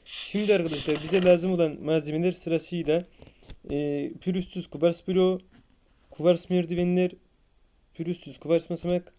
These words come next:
siyah yün, eflatun yün ve mor yün arkadaşlar. Bu mor yün ve eflatun yün yerine siz istediğiniz renkteki, e, blokları da alabilirsiniz. Şimdi arkadaşlar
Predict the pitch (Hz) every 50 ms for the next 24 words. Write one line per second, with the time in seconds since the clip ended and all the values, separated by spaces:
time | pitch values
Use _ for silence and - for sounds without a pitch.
0 | _ _ _ _ _ _ _ _ - - - - 175 180 180 175 - - 160 156
1 | 165 180 180 _ _ _ _ _ _ _ _ - 151 151 - - - 180 180 175
2 | - - 190 185 185 180 190 202 196 185 185 _ _ _ - 160 170 180 180 -
3 | - - 156 170 175 170 165 160 151 139 135 117 131 135 127 123 - - 180 -
4 | - - - - - - - - 196 180 - - - - 170 185 208 214 202 185
5 | 185 180 175 160 170 165 - 160 156 - - 185 185 175 - 196 190 185 185 185
6 | 170 156 151 151 151 151 160 175 196 202 196 - - _ _ _ - - 190 190
7 | 175 175 170 165 - - 185 185 170 175 180 185 185 165 156 - - 147 165 165
8 | 156 - - 170 170 - 190 196 175 151 - 147 139 139 139 139 156 165 165 160
9 | - 170 156 151 151 175 160 165 156 151 156 143 - - 143 123 120 - _ _
10 | _ _ _ _ _ - - - 190 196 175 196 175 147 151 143 139 - - 185
11 | 180 -